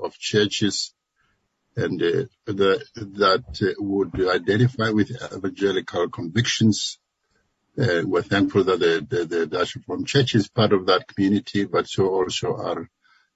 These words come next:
uh, churches like the Baptist community, the Assemblies of God, Full Gospel, uh, Pentecostal, charismatic churches, uh, and, and, uh, and a whole number of others. Altogether,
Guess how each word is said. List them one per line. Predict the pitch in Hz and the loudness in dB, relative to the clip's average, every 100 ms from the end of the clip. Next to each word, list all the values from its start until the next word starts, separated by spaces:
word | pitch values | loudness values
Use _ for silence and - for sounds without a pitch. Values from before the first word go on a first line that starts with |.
| _ - | _ -6
uh, | - 85 82 85 76 76 71 | 0 2 0 -2 -2 -4 -4
churches | - 110 98 85 | 2 4 4 2
like | 85 78 | 0 0
the | 80 | 4
Baptist | 98 104 - 92 - | 6 6 2 -2 -2
community, | - 92 98 98 - 98 95 90 | 0 4 6 4 4 4 4 4
the | 78 | 0
Assemblies | - 95 87 87 | 0 0 0 -2
of | 85 | 0
God, | 95 101 101 - | 4 8 8 4
Full | - 123 | -2 -2
Gospel, | - - - 90 - _ _ _ _ _ _ | 0 0 0 -2 -2 _ _ _ _ _ _
uh, | 98 87 82 92 - _ - 127 | 2 4 4 2 -2 _ -2 4
Pentecostal, | 117 120 - 110 - 110 104 - - | 6 6 6 2 4 2 0 -2 -2
charismatic | 120 113 - 104 98 - | 0 0 0 0 0 -2
churches, | - 87 - 95 - - _ _ _ _ _ _ | 0 0 0 -6 -8 -14 _ _ _ _ _ _
uh, | - 92 87 87 - | -6 -4 -4 -4 -4
and, | 92 - _ | -4 -6 _
and, | 113 92 85 | -2 0 0
uh, | 85 80 - | -2 -2 -6
and | 107 | -4
a | 92 | 2
whole | 127 135 | 6 6
number | 110 98 90 | 6 6 4
of | 87 | 2
others. | 90 80 80 - - - | 2 2 -2 -4 -10 0
Altogether, | 117 110 120 110 107 92 82 | 2 4 2 2 2 2 0